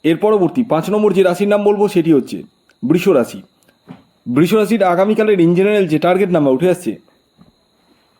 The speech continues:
সেটি হচ্ছে দুই এবং ছয়। শুভ যে সময়টি বলবো, সেটি হচ্ছে সকাল ছটা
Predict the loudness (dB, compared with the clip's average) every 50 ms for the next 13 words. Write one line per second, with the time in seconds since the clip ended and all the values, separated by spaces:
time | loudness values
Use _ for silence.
0 | _ _ _ -6 -4 0 2 2 2 0 0 -4 -6 -6 -6 _ _ -12 -8 -2
1 | 2 2 4 4 2 2 0 -2 0 0 -2 -2 -4 -6 -16 _ _ _ _ _
2 | _ _ _ _ _ _ _ -4 0 0 2 2 2 2 0 0 0 0 0 0
3 | 0 0 0 0 2 2 2 0 2 0 -2 0 0 -2 0 0 -4 -2 0 -2
4 | -2 -2 -4 -6 -8 -10 -16 _ _ _ _ _ _ _ _ _ _ _ _ _
5 | _ _ _ _ _ _ _ _ _ _ _ _ _ _ _ _ _ _ _ _
6 | _ -12 -4 -4 -2 0 0 0 0 -2 -4 -8